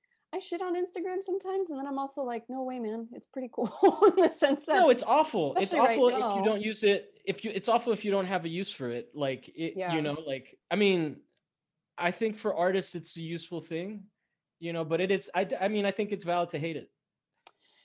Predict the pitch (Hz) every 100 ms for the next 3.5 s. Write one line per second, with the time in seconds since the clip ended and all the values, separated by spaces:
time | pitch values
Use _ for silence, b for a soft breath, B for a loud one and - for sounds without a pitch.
0 | b 285 233 214 226 _ _ - 240 247
1 | 247 190 202 - 165 185 180 240 240 233
2 | 220 202 196 190 - - 247 214 202 196
3 | 196 185 202 185 180